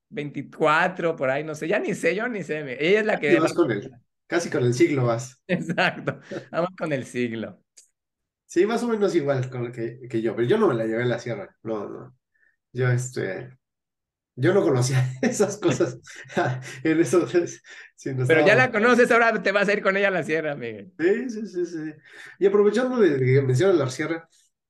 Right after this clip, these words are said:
Speaker 2: este, mm, vas a retomar, entre comillas, retomar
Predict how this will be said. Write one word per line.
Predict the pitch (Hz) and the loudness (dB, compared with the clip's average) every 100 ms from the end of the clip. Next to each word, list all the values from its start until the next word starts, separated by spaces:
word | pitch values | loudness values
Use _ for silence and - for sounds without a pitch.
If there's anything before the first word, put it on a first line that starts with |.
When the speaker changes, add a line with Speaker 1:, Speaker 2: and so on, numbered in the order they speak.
| _ _ | _ _
Speaker 2:
este, | 139 135 127 131 127 131 131 131 - _ _ _ | -2 0 0 2 2 0 -6 -10 -16 _ _ _
mm, | 135 135 135 123 - | -6 -4 0 -2 -2
vas | 160 196 | -2 0
a | 185 | 0
retomar, | 139 123 131 151 | 0 0 0 0
entre | 123 | -4
comillas, | 113 117 143 139 | -6 -4 -2 -4
retomar | 110 104 107 | -6 -10 -12